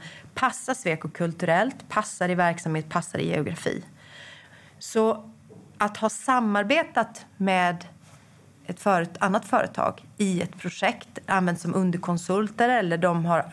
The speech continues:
använt oss som underkonsulter eller vi jobbar i ett joint venture åt någon utav våra kunder. Ehm, det är ju ett väldigt bra sätt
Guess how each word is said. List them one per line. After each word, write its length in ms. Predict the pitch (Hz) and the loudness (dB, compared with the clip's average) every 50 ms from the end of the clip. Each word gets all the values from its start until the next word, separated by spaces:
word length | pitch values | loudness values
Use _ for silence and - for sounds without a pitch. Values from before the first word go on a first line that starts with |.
| - | -2
använt 360 | - 175 170 165 160 156 165 185 | 0 2 2 2 0 0 0 0
oss 180 | 190 190 - | -2 -2 -2
som 140 | - 226 233 | -2 0 0
underkonsulter 760 | 233 226 208 202 202 - 202 190 - - 202 202 196 - 196 180 | 2 2 0 0 0 -2 -2 -2 0 -2 -2 -2 -2 0 0 2
eller 180 | 170 175 175 | 2 2 2
vi 60 | 175 180 | 2 2
jobbar 240 | 180 175 156 165 165 | 2 2 2 0 0
i 40 | |
ett 60 | 160 175 | 0 0
joint 240 | 170 165 160 - | 0 -2 2 2
venture 420 | 190 202 220 226 214 - 226 220 214 214 - - - - - - - - - - - - - - - | 2 2 2 2 0 0 0 0 0 -2 -8 -16 -16 -16 -18 -18 -18 -20 -20 -20 -20 -20 -20 -6 -4
åt 120 | 190 185 | -2 2
någon 220 | 208 196 185 180 180 | 4 4 4 4 2
utav 160 | 175 190 170 | 2 2 2
våra 160 | 175 170 175 | 2 2 2
kunder. 380 | 175 185 196 180 175 165 170 170 - - - - - - - - | 2 0 0 2 2 2 0 0 -4 -8 -18 -20 -20 -20 -8 -4
Ehm, 360 | - 190 180 185 185 185 180 175 - | 0 2 2 2 2 0 -2 -4 -6
det 320 | - 175 175 247 254 247 226 | -6 -2 0 2 2 4 2
är 40 | 214 | 2
ju 60 | 202 | 0
ett 120 | 185 202 | 0 -2
väldigt 540 | 180 175 190 226 220 202 190 180 180 175 180 | -4 0 2 2 2 2 2 0 0 -2 -2
bra 440 | 180 175 180 170 160 160 160 165 160 | -2 0 2 4 4 4 2 2 -2
sätt 580 | - - - 175 160 - - - - - - | -6 -6 -4 -4 -4 -4 -6 -14 -20 -20 -20